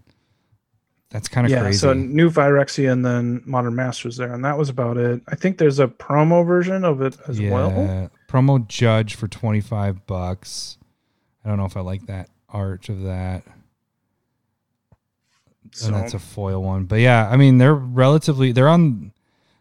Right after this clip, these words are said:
Speaker 1: they're really low for what I would think they would be for a card that's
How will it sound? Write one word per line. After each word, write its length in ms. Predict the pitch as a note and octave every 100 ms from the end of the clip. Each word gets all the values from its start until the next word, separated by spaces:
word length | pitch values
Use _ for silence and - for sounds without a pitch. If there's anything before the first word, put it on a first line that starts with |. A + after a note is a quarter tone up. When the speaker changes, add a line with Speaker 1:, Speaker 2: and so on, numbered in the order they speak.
| _
Speaker 1:
they're 120 | D#3
really 200 | G3+ B3+
low 340 | A#3 C#3+ C3 A2+
for 200 | - A2+
what 160 | A2
I 80 | G#2+
would 180 | G2+ F#2+
think 200 | A2 G2
they 100 | G2+
would 160 | F#2+ F2
be 200 | G2 F2
for 220 | - G2
a 40 |
card 320 | F#2 G#2+ G2+
that's 420 | F#2 F#2 - -